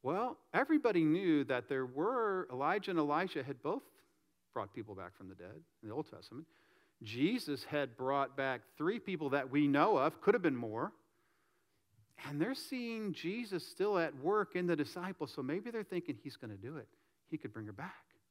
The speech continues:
This is gonna be awesome." Maybe, maybe Peter starts to think, "Maybe I could. Who knows?"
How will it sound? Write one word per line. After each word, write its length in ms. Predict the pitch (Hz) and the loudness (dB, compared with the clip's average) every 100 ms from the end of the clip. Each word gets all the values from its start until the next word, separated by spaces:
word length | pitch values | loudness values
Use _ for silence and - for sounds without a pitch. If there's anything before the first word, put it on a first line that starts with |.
| - | -20
This 120 | 120 | -16
is 60 | 120 | -10
gonna 140 | 127 | -8
be 100 | 123 | -6
awesome." 340 | 147 214 - - - - - | -6 -6 -10 -20 -20 -4 10
Maybe, 440 | 175 190 190 214 | 12 12 6 2
maybe 260 | 175 185 175 | 8 8 8
Peter 300 | - 220 240 | 2 -4 -4
starts 320 | - 170 147 | 2 2 2
to 60 | 143 | 0
think, 300 | 160 175 - _ _ _ _ _ _ | 0 0 -8 _ _ _ _ _ _
"Maybe 260 | - 127 147 | -2 4 8
I 120 | 190 | 8
could. 380 | 190 233 330 - - _ - | 10 10 10 4 -12 _ 6
Who 140 | 180 | 8
knows?" 520 | 262 339 254 120 - | 10 10 8 4 -6